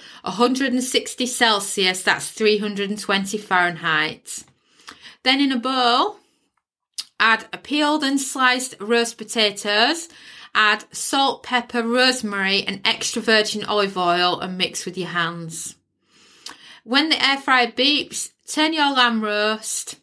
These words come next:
over and place potatoes in the gaps. Cook for a further twenty-five minutes at the same temperature. When it beeps, remove the potatoes and allow the lamb to rest.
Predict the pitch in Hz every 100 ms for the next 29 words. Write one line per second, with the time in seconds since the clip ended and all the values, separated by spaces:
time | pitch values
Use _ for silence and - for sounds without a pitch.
0 | _ _ 208 214 220 269 311 370 - -
1 | - 226 220 - 247 247 - 226 277 285
2 | 285 240 214 214 220 220 175 147 - -
3 | - - - - - - _ - 330 -
4 | 262 240 - 240 233 226 - 285 269 -
5 | 277 269 262 214 196 180 - 165 - -
6 | 226 208 190 190 196 196 - - - 226
7 | 202 190 - - 175 139 139 _ _ _
8 | _ _ - - - - - 277 339 262
9 | 254 269 247 233 - - 226 226 262 294
10 | 285 269 - 262 233 220 - 190 196 196
11 | 196 - 202 202 208 208 202 202 - 208
12 | 190 180 190 190 190 175 143 143 - -
13 | -